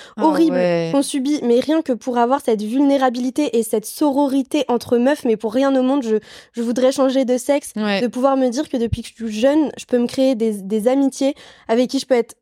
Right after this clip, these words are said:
Speaker 2: enfin, avec des filles avec qui je peux être, euh, cent pour cent moi-même et parler des relations en
Speaker 1: Mm.
Speaker 2: profondeur, déconstruire les relations. Et quand tu vois que des mecs,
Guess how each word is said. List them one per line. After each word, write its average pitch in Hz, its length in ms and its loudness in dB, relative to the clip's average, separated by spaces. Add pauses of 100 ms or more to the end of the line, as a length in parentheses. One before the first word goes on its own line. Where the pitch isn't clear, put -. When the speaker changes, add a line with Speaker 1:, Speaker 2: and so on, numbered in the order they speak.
(120)
Speaker 2:
enfin, 220 160 0
avec 214 180 0
des 233 140 0
filles 294 240 0
avec 226 200 0
qui 277 140 -6
je 254 80 0
peux 233 160 -2
être, 226 240 0
euh, 214 180 0
cent 262 200 0
pour 254 100 -8
cent 254 140 -2
moi-même 247 280 2
et 226 80 2
parler 214 220 -2
des 233 120 2
relations 262 460 2
en 233 40 0
Speaker 1:
Mm. 226 40 -2
Speaker 2:
profondeur, 262 500 0 (340)
déconstruire 277 600 0
les 254 100 2
relations. 240 420 2
Et 277 80 0
quand 226 120 -2
tu 240 140 -8
vois 285 120 0
que 254 80 -4
des 233 140 0
mecs, 269 340 0